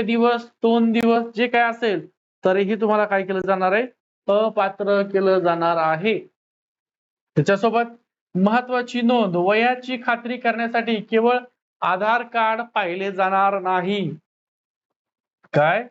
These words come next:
केवळ आधार कार्ड तुमचं पाहिलं जाणार नाही, तर नोंदणीवेळी तुम्ही अपलोड केलेलं जे कुठलं ओळखपत्र आहे, म्हणजे तुमचं रेशन कार्ड आहे, त्याच्यावरची तारीख पाहणार आहेत, आधार कार्ड आणि इतर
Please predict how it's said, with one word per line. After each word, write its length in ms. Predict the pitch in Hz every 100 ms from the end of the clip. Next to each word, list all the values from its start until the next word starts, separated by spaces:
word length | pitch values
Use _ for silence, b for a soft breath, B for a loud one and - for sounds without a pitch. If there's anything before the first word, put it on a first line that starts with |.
| _ _ _ -
केवळ 220 | 175 190
आधार 380 | 214 190 190 220
कार्ड 240 | 214 226 220
तुमचं 260 | 220 220
पाहिलं 320 | 214 196 208
जाणार 260 | 208 202 208
नाही, 380 | 208 202 196 139 - _ _ -
तर 160 | 202 220
नोंदणीवेळी 680 | 196 208 214 240 247 240 247
तुम्ही 200 | 247 247
अपलोड 380 | 226 220 240 247
केलेलं 360 | 247 240 240
जे 180 | 226 220
कुठलं 280 | 233 240 233
ओळखपत्र 580 | 226 233 240 240 226 233
आहे, 480 | 220 214 214 190 156 - _ _ 170
म्हणजे 180 | 175
तुमचं 260 | 220 220 233
रेशन 380 | 226 226 247 240
कार्ड 280 | 233 233 233
आहे, 160 | 247
त्याच्यावरची 800 | 240 _ _ 190 185 226 226 226
तारीख 380 | 240 226 233 214
पाहणार 300 | 233 226 233
आहेत, 160 | 233 233 _ _ _ -
आधार 280 | 170 214 226
कार्ड 260 | 226 240
आणि 160 | 226 233
इतर 480 | 220 208 240 233